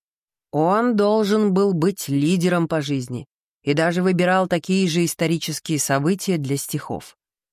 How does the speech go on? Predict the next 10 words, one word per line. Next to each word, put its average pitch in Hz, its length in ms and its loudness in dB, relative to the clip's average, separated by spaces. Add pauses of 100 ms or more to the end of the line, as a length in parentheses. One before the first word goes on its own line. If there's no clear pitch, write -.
(300)
Андрей 220 420 2
совершил 202 760 0
огромную 180 640 0
ошибку, 147 540 -4 (300)
что - 220 -2
не 196 120 2
ходил 175 420 0
на 147 140 2
вечера 156 400 -4
Евтушенко. 147 800 -6